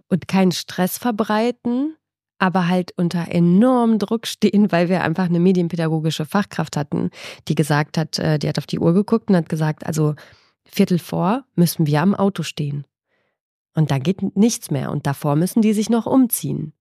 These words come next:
und in die Maske. Und, ne, also da müssen die wirklich, Viertel vor müssen wir am Auto stehen." Und unter, unter diesem Zeitdruck haben wir gearbeitet und es ist uns wirklich, also mit einem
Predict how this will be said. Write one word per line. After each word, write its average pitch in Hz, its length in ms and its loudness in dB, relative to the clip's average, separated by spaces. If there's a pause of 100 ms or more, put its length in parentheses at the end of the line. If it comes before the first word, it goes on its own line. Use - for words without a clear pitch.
(160)
und 160 160 2
in 160 100 2
die 202 120 4
Maske. 233 520 -2
Und, 156 180 -8
ne, 170 340 -2
also 160 220 -2
da 156 100 -2
müssen 165 320 0
die 196 200 0
wirklich, 196 320 -4
Viertel 214 260 -2
vor 185 220 0
müssen 180 240 0
wir 214 80 2
am 202 100 0
Auto - 280 -6
stehen." - 340 -10 (400)
Und 190 160 6
unter, 175 280 2
unter 180 220 2
diesem 226 320 2
Zeitdruck 190 600 -4 (300)
haben 180 160 4
wir 165 80 2
gearbeitet 214 600 -2
und 185 140 2
es 165 120 -2
ist 180 140 -4
uns 180 180 0
wirklich, 185 460 0
also 170 140 0
mit 170 180 0
einem 170 240 0